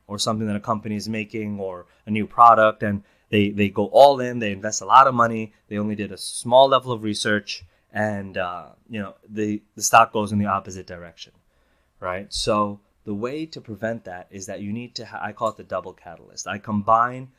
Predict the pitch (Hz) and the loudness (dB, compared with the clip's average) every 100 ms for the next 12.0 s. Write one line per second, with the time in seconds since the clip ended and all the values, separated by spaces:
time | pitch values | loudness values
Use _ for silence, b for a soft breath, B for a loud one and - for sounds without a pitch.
0 | _ _ _ - - 147 156 151 147 - | _ _ _ -12 -4 -2 0 -2 -6 -10
1 | 123 113 127 113 104 101 107 92 87 85 | -10 -10 -12 -14 -10 -8 -6 -8 -12 -20
2 | - 101 101 104 107 110 104 - 104 98 | -12 -12 -6 -4 -4 -6 -10 -12 -12 -12
3 | 95 _ _ - 107 - 175 156 123 120 | -18 _ _ -12 -8 -2 0 -2 -6 -8
4 | 123 117 - 95 95 101 101 98 95 90 | -8 -16 -14 -14 -6 -6 -6 -12 -16 -16
5 | 95 92 98 101 98 98 - 101 92 90 | -16 -12 -8 -8 -10 -18 -16 -14 -12 -14
6 | _ _ _ _ - 110 101 98 _ _ | _ _ _ _ -10 -4 -4 -4 _ _
7 | _ - 107 - 98 95 98 92 90 90 | _ -6 -6 -4 -6 -6 -8 -6 -6 -8
8 | - 87 87 - 90 87 90 85 52 _ | -14 -14 -12 -14 -14 -20 -20 -20 -20 _
9 | _ _ _ _ _ _ - _ - 107 | _ _ _ _ _ _ -20 _ -6 0
10 | 110 120 117 117 104 107 110 101 98 98 | 0 2 0 -2 -4 -4 -4 -4 -6 -12
11 | 92 87 90 90 82 90 - 104 107 | -12 -14 -18 -18 -20 -20 -6 0 0